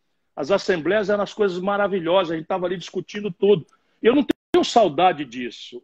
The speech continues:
Eu quero propor um futuro. E o que que aconteceu? É que todo esse estamento organizado da sociedade civil foi cooptado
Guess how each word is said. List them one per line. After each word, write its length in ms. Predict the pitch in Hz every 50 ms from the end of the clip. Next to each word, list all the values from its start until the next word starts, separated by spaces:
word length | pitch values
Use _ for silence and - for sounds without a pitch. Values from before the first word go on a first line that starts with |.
| _ -
Eu 140 | 156 156
quero 240 | 151 - 196 196 190
propor 420 | - - 185 170 - - 214 233 285
um 60 | 226
futuro. 600 | - - 277 - _ - 226 240 220 151 127 - _ _ _ _ _ _ _ _ -
E 60 | 240
o 100 | 254 254
que 180 | 254 - 294 254
que 80 | 254
aconteceu? 680 | 240 - - 214 208 - 180 160 - - - 127 120 131
É 60 | 143
que 160 | - - -
todo 440 | - - _ - 247 285 277 262 233
esse 180 | 220 196 - 185
estamento 720 | - - - 156 151 135 131 123 120 110 _ - 131 - _ _ _
organizado 800 | - 147 135 143 175 196 180 156 123 110 131 156 185 196 175 139
da 120 | 127 127 120
sociedade 560 | - - 131 - - 120 117 120 117 113 -
civil 480 | - - 110 101 - 165 202 190 - _ _ _ _ _
foi 180 | - - 220 208
cooptado 920 | - - 226 233 226 233 - 170 _ - 180 202 202 170 135 117 101